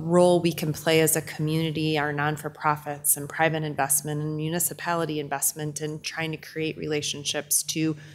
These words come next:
nurture those educational programs in our community, because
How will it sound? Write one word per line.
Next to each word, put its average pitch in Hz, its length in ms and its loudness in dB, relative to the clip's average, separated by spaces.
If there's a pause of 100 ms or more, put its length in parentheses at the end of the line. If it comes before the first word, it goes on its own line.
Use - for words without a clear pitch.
(140)
nurture 185 520 2
those 156 440 4
educational 151 520 -2
programs 143 520 -2
in 147 80 -4
our 143 100 -2
community, 165 540 0
because 151 360 0